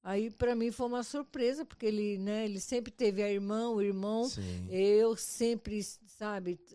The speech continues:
Speaker 1: Sempre fui
Speaker 2: Sim.
Speaker 1: presente, assim, na vida do pai e da mãe dele. Então, eu acho que foi uma troca, e por isso que ele falou, "Não, você
Speaker 2: Que
Speaker 1: vem
Speaker 2: da
Speaker 1: que do
Speaker 2: hora,
Speaker 1: seu
Speaker 2: tia.
Speaker 1: pai eu cuido", né? E cuidou mesmo, sabe?
Speaker 2: Top.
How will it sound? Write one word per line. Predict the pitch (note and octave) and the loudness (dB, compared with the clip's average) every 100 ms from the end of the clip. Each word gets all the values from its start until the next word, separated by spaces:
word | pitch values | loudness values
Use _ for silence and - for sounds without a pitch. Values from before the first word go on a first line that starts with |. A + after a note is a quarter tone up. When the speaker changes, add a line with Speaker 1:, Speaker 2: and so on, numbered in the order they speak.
| - | -16
Speaker 1:
Sempre | - A3 G#3 | -6 -4 -4
fui | A3+ | -6
Speaker 2:
Sim. | G3+ | -2
Speaker 1:
presente, | G#3+ G3 G3 F3+ | -2 0 -4 -6
assim, | F3+ - | -6 -6
na | F#3 F3+ | -6 -6
vida | F3 F3 | -4 -4
do | F3+ | -4
pai | F3 F3+ F3+ | -4 -2 -2
e | |
da | F3+ F3+ | -2 -2
mãe | F3+ F3+ | 0 2
dele. | F3+ G#3 B3+ C#4 - - - | 4 4 4 0 -6 -16 -8
Então, | - G#3 C#4+ B3+ | 2 2 6 4
eu | B3 | 4
acho | C4 - | 2 -2
que | |
foi | - C#4 C4+ | -2 0 0
uma | D#4 E4 | 0 -2
troca, | - C#4+ C4 C4 A#3+ G#3+ | 0 4 4 4 0 -2
e | |
por | F#3+ A3 | 0 0
isso | G#3+ A3 - | 0 -2 -4
que | |
ele | B3 A#3+ | -4 -4
falou, | - A3 | -4 -2
"Não, | G#3 G3+ | 0 -2
você | G3 G3+ G#3 | -4 -4 -2
Speaker 2:
Que | - | 0
Speaker 1:
vem | G#3+ | -2
Speaker 2:
da | G3+ | 0
Speaker 1:
que | |
do | A#2+ | 2
Speaker 2:
hora, | A#2+ C#3 | 4 2
Speaker 1:
seu | B2+ A3+ | 2 0
Speaker 2:
tia. | A3 | 0
Speaker 1:
pai | A3 A3 | 0 2
eu | A#3+ | 0
cuido", | - C4 A#3+ G3 F3 E3+ - _ _ _ _ _ _ _ | -2 -2 -2 0 0 0 -4 _ _ _ _ _ _ _
né? | F#3 F#3+ G3+ G#3 _ - - - | -8 -4 -4 -8 _ -20 -20 -6
E | G3+ | -6
cuidou | - C4 A3 B3+ C4 | 0 0 4 4 4
mesmo, | A#3+ F#3+ E3+ E3+ E3 E3 F3+ _ _ _ | 2 0 0 -4 -6 -10 -20 _ _ _
sabe? | - G#3 G3+ E3+ D#3+ | -6 -2 -2 -2 -6
Speaker 2:
Top. | F#3 | -6